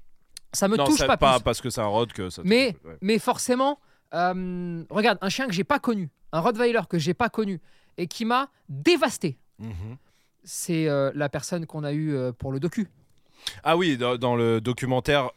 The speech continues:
Speaker 2: euh, Amstaff et Rottweiler coupables d'exister, c'est comme ça qu'il s'appelle sur la chaîne YouTube, allez le voir si vous l'avez pas vu. Et, euh, et
Speaker 1: Ils
Speaker 2: qui,
Speaker 1: l'ont tué parce que
Speaker 2: elle,
Speaker 1: c'était un
Speaker 2: elle,
Speaker 1: rot.
Speaker 2: elle, elle l'explique, ouais, ouais, elle l'explique
Speaker 1: C'est-à-dire
Speaker 2: bien.
Speaker 1: que les gens qu'elle
Speaker 2: Ouais.
Speaker 1: a croisés
Speaker 2: Ouais.
Speaker 1: l'ont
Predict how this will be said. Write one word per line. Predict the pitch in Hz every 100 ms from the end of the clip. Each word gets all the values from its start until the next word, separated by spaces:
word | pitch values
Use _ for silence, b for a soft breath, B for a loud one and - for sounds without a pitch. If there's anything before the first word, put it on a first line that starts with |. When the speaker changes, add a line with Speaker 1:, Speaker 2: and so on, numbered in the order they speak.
| -
Speaker 2:
euh, | 117 107 101 98 95
Amstaff | 120 113 135 123 -
et | 104 101 98 95
Rottweiler | 95 113 113 120 113
coupables | 143 151
d'exister, | 131 104 120 -
c'est | 92
comme | -
ça | 98
qu'il | 110
s'appelle | 117 101 113
sur | 113
la | 101
chaîne | 120
YouTube, | 113 110 135
allez | 107
le | 110
voir | 139
si | -
vous | 113
l'avez | 110
pas | 117
vu. | 135 165 b b b b -
Et, | 131 123 117
euh, | 107 101 101
et | 110
Speaker 1:
Ils | 170
Speaker 2:
qui, |
Speaker 1:
l'ont | 175 175
tué | 190
parce | 160 135
que |
Speaker 2:
elle, |
Speaker 1:
c'était | -
un | 185
Speaker 2:
elle, | -
Speaker 1:
rot. | 131
Speaker 2:
elle, | 120 117
elle | 117
l'explique, | 110 - 127 110
ouais, | 92 -
ouais, | 90 90 -
elle | 95
l'explique | 95
Speaker 1:
C'est-à-dire | 131 165 160
Speaker 2:
bien. | 190
Speaker 1:
que | 160 156
les | 156
gens | 147 190 185 -
qu'elle | 160
Speaker 2:
Ouais. | 143
Speaker 1:
a |
croisés | 135 - 143 170 -
Speaker 2:
Ouais. | 113 110 -
Speaker 1:
l'ont | 165 170